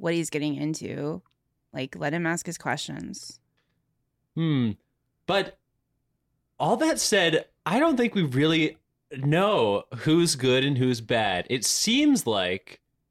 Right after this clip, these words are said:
Speaker 2: the trees have some pretty ill intentions. And
Speaker 1: The
Speaker 2: overall, we're guided by good intentions, I believe.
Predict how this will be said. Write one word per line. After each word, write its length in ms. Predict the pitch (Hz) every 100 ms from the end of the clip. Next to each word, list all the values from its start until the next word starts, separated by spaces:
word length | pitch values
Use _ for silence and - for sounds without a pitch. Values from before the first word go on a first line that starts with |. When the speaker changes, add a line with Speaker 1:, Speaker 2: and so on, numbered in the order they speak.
| _ _ -
Speaker 2:
the 140 | 117
trees 580 | 127 - 147 123 120 120
have 200 | 131 113
some 160 | - 110
pretty 600 | - 143 131 131 127 - _ -
ill 320 | 127 127 123
intentions. 1040 | 117 113 - 107 98 - 80 - - - - _ _ _ _ _ -
And 140 | 131
Speaker 1:
The 120 | 120
Speaker 2:
overall, 920 | 139 180 202 226 185 131 110 107 110 - _ -
we're 260 | 131 170 220
guided 400 | 135 107 104 92
by 360 | 95 95 98 - _ _ _ _ _ _ _ -
good 240 | 131 180 165
intentions, 760 | 120 101 95 90 - - - - _ -
I 140 | 104
believe. 480 | 98 95 92 90